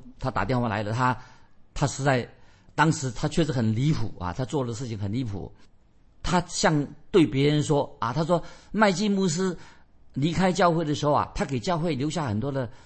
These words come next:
债-，债务啊，他简直是造谣的，简直是胡扯。我离开那个教会的时候，我在牧会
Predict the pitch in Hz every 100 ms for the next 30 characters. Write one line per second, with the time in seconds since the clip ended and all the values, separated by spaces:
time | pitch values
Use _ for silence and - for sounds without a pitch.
0 | - - 175 139 - - 170 160 160 -
1 | 85 - 123 127 151 151 139 - - -
2 | 165 113 101 131 - - - - 165 208
3 | 196 120 165 135 110 - - - - -
4 | - 123 135 139 160 160 165 147 147 147
5 | 135 120 107 117 107 110 143 165 151 143
6 | 113